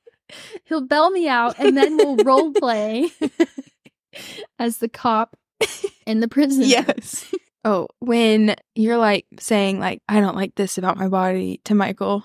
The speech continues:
Speaker 2: does he, like, comfort you and be like, "No, like, you're fine," like, with your stomach?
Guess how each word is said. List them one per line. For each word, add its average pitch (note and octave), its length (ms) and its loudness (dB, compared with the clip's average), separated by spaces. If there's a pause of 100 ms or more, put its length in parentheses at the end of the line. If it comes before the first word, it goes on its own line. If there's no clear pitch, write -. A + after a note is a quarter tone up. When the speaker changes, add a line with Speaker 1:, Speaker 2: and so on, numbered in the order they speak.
(160)
Speaker 2:
does A#3 160 -2
he, G3 180 2
like, E3+ 400 0 (160)
comfort G#3+ 380 -2
you G#3+ 260 6
and G#3+ 100 2
be F#3+ 100 -2
like, - 320 -8 (340)
"No, A3 240 2
like, F3 240 -6
you're F#3+ 80 -10
fine," G#3+ 520 0
like, G#3+ 140 4
with G#3+ 160 2
your F3+ 200 0
stomach? - 520 -6